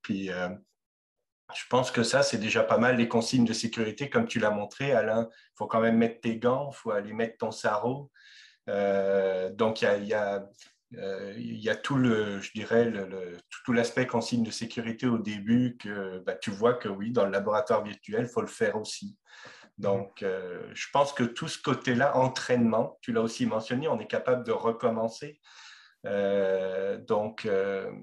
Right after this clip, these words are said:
je pense à ce niveau, c'est, euh, c'est, c'est très intéressant. Puis comme tu le dis, c'est pas une fin en soi. En bout de ligne,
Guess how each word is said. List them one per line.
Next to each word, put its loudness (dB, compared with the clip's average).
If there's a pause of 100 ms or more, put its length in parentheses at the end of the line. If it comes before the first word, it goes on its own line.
(640)
je -20
pense 2
à 4
ce 0
niveau, 4
c'est, -8
euh, 0 (360)
c'est, -8
c'est -8
très 2
intéressant. 0
Puis -10
comme -2
tu -4
le -6
dis, -6
c'est -4
pas 2
une -2
fin -2
en 2
soi. 2
En 4
bout -8
de -12
ligne, 0